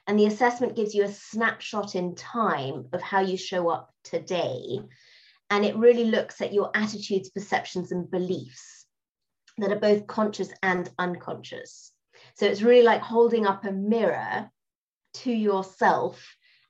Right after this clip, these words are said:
and seeing yourself on a much, much deeper level. And what's brilliant is it shows you,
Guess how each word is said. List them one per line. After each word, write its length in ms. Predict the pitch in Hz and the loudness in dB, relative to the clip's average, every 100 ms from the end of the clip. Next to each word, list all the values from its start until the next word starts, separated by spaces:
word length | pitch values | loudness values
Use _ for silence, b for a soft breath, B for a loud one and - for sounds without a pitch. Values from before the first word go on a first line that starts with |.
| 190 | -4
and 180 | 202 | -4
seeing 400 | 202 - 240 240 | -2 6 8 10
yourself 560 | 233 196 202 196 185 180 | 6 0 0 2 2 0
on 100 | 190 | -2
a 40 | |
much, 520 | 196 208 220 175 - - | -2 0 0 -2 -8 -8
much 320 | 226 - - - | -6 -6 -10 -12
deeper 440 | - 214 208 - 175 | -2 -2 0 -2 -2
level. 760 | 175 180 180 120 101 - - _ _ B B B B B B | 2 2 2 -2 -8 -10 -14 _ _ B B B B B B
And 360 | 233 240 220 202 | 4 4 4 2
what's 240 | 202 196 | 0 -2
brilliant 500 | - 175 240 214 170 | -2 2 4 4 2
is 140 | 175 170 | -2 -6
it 160 | 160 | -8
shows 500 | - - 233 220 208 | -8 -6 -4 -4 -6
you, 400 | 202 185 180 - | -4 -2 -2 -6